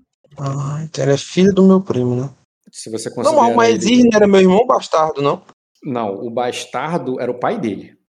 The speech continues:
Speaker 2: o do Visconde.
Speaker 1: Ah, o pai dele é meu irmão bastardo.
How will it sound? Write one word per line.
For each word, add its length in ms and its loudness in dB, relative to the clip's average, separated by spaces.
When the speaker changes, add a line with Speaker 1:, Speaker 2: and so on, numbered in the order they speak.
Speaker 2:
o 140 -12
do 100 -6
Visconde. 560 -12
Speaker 1:
Ah, 80 0
o 60 -16
pai 240 0
dele 260 2
é 40 4
meu 160 4
irmão 180 6
bastardo. 720 -2